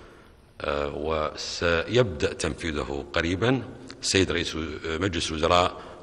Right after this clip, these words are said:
وجه وزير الكهرباء ووزير الاتصالات وأحد مستشاريه لإعداد جدول زمني وخارطة طريق واضحة للبدء بتنفيذ هذا ال-، آه، المشروع.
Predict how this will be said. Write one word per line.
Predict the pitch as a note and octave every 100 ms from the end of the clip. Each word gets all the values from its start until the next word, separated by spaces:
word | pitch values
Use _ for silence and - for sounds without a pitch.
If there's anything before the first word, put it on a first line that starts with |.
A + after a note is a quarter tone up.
| -
وجه | F2 C2+ E2 - - -
وزير | C2+ G2+
الكهرباء | A#2+ - G2 G2+ F#2+ G#2 G2+ - - - - -
ووزير | D2+ D2 C#2+ - D2+ A#2
الاتصالات | A2+ G2 - G2+ F#2+ F#2+ F#2+ F#2+ - - - - - -
وأحد | D#2 C#2+ - - F#2+
مستشاريه | F2 - F#2+ F#2 F2+ B2+ C#3 G2 - - - - - -
لإعداد | D#2+ F2 C#2 D2 F#2+ E2+
جدول | G#2+ A#2+ C3+ C3
زمني | G2 B2+ B2+
وخارطة | A2 F2+ G2+ G2 G2+
طريق | F2 G#2 G#2+ -
واضحة | F#2+ A#2+ A#2+ E2 - F#2 F#2 - - - - - - -
للبدء | E2+ F2 E2+ F2 E2+ D2 E2+ F2+ -
بتنفيذ | D#2+ E2 E2 - - F2 D#2+ - E2 D#2+ - - - - - - -
هذا | - E2 C#2 D2 D2+ - - - D2+
ال-، | D2+ C#2+ C#2+ -
آه، | D2 C#2+ C#2+ -
المشروع. | F#2+ - D2